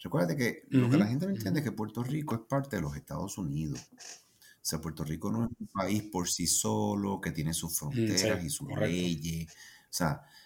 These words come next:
Speaker 1: nosotros llevamos más de, de, de, desde que en,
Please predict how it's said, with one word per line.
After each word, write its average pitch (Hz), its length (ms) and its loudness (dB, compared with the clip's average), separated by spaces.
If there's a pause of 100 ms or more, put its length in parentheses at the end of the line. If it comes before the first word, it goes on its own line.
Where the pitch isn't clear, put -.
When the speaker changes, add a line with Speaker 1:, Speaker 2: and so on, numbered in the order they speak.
Speaker 1:
nosotros 123 640 2
llevamos 90 460 -2
más 104 300 -4
de, 104 580 -2
de, 92 220 -6
de, 90 560 -2 (480)
desde 87 240 -6
que 85 100 -4
en, 82 220 -4